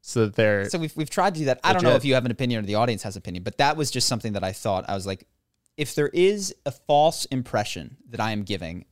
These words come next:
Speaker 2: I, I think that's a, that is a spot where it would be. It's the email list. It's in people thinking that there is a more of a relationship between
Speaker 1: Yeah.
Speaker 2: them and I than a
Speaker 1: Well,
Speaker 2: one-way dialogue.
Speaker 1: I'd be curious what the comments think, 'cause to me, being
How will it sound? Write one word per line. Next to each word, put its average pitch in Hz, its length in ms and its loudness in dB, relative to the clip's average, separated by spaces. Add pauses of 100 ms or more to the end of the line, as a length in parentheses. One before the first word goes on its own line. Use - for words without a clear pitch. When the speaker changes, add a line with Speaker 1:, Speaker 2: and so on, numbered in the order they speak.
(140)
Speaker 2:
I, 120 140 -8
I 120 80 4
think 127 160 -2
that's 104 240 0
a, 98 200 -4 (140)
that 107 220 0
is 95 180 -6
a 90 240 -4 (200)
spot - 400 -2
where 104 120 -6
it 65 60 -10
would 92 140 -12
be. - 280 -14
It's 120 140 -4
the 151 160 -4
email 104 280 -4
list. - 280 -14
It's 120 140 -8
in 123 100 -4
people 139 400 -2
thinking 117 680 -4
that 107 200 -4
there 104 240 0
is 98 260 -4 (420)
a 104 360 -2
more 135 400 2
of 131 100 0
a 117 400 0 (680)
relationship 127 1000 0
between 120 280 -2
Speaker 1:
Yeah. 110 60 4
Speaker 2:
them 107 140 0
and 101 80 -2
I 95 320 -6
than 117 300 -4
a 127 80 4
Speaker 1:
Well, 139 100 4
Speaker 2:
one-way 120 420 2
dialogue. 87 600 -6
Speaker 1:
I'd 147 180 4
be 302 80 2
curious 127 340 2
what 117 120 -2
the 110 80 -2
comments 113 520 -4
think, - 220 -12
'cause 110 180 0 (140)
to 127 120 4
me, 156 360 6
being 117 320 0